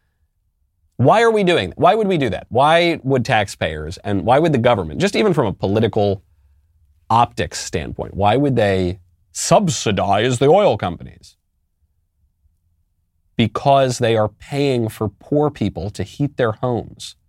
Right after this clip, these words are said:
among other things. What do you think oil subsidies means? We're paying, the government is paying oil companies and buying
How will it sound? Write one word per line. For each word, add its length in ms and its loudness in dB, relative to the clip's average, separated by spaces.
among 220 2
other 220 -2
things. 340 -16
What 80 2
do 60 4
you 80 2
think 220 0
oil 240 4
subsidies 500 -2
means? 380 -8
We're 140 4
paying, 640 0
the 140 -2
government 380 2
is 120 -2
paying 540 0
oil 280 2
companies 420 -10
and 220 -2
buying 440 0